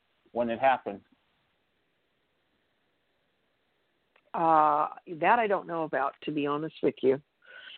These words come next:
Speaker 2: I think you
Speaker 1: All right.
Speaker 2: got protected, though. I, w-, I would say that, that somebody's looking out for you.
Speaker 1: Okay.
Speaker 2: I feel that strongly, so I, I would, I would go with that, you know, and, and just talk, keep talking to Holy Spirit and your guides to make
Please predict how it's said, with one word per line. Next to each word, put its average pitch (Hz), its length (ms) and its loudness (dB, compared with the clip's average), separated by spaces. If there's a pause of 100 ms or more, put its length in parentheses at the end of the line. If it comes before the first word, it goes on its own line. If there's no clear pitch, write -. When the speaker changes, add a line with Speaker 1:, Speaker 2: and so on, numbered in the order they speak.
(140)
Speaker 2:
I 175 80 4
think 233 280 0
you 220 80 0
Speaker 1:
All 180 40 0
right. 170 200 4
Speaker 2:
got - 100 -12
protected, 147 560 -8
though. 135 240 -4 (280)
I, 160 120 4
w-, 160 220 -2
I 170 100 -4
would 160 180 -10 (100)
say 185 160 -4
that, 160 300 -4
that 151 140 -8 (500)
somebody's 170 300 -2
looking 156 260 -6
out 143 260 -4
for 104 80 -8
you. 120 400 0 (1400)
Speaker 1:
Okay. 107 300 -14
Speaker 2:
I 175 60 0
feel 170 180 4
that 151 280 6
strongly, 143 600 0
so 147 60 4
I, 135 180 6
I - 160 2
would, 143 260 -4
I 156 80 0
would 151 160 -4
go 151 380 -2
with 143 180 -2
that, 135 280 6 (280)
you 151 140 -4
know, 139 220 -4
and, 147 180 -6 (460)
and 160 180 4
just 160 240 -2
talk, 151 160 4 (120)
keep 156 180 -2
talking 151 280 4
to 147 80 -2
Holy 147 360 -2
Spirit 147 300 2
and 139 140 -2
your 143 80 -2
guides 143 460 2
to 156 80 0
make 151 160 -4